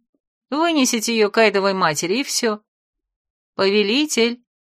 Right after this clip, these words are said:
Я быстро отыскала глазами пребывающего в некотором шоке владыку, убедилась, что мысли его витают где-то далеко,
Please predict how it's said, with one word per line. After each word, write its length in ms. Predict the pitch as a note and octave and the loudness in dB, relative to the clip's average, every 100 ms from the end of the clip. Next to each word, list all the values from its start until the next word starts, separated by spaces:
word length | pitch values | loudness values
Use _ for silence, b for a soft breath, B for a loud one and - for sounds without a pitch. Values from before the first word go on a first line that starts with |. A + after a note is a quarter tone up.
| _ _ _ _ _ | _ _ _ _ _
Я 260 | E3 F#3+ G#3 | 0 2 2
быстро 380 | D4+ D4 C#4 | 0 0 0
отыскала 500 | B3 A#3+ - C#4 B3+ | 0 -2 2 2 2
глазами 480 | G3 G3+ G#3+ B3+ A3+ | 2 2 2 0 -2
пребывающего 800 | G#3 G3+ G3+ G#3+ A3 G3+ - F#3+ | -2 -2 0 0 0 0 0 0
в 80 | F#3+ | 0
некотором 420 | G#3 G3 F3+ F#3 | -4 -4 -4 -6
шоке 320 | F3 G3+ F#3+ | -4 -4 -4
владыку, 520 | F3+ G3 G3+ D3+ - - _ _ _ _ _ | 0 0 0 -6 -10 -20 _ _ _ _ _
убедилась, 540 | E3+ E3+ G#3+ D#4 E4+ A3 | -6 -2 0 2 2 0
что 180 | - F#3+ | -2 -2
мысли 340 | C4 C4 E3+ | 0 -2 -4
его 200 | E3 D#3+ | -2 -4
витают 460 | D#3+ F3+ G#3+ F#3 E3 | -4 0 2 2 -2
где-то 360 | E3 F#3+ E3 | -2 -2 -2
далеко, 460 | D#3 E3 E3 D4 | -4 -6 -4 -4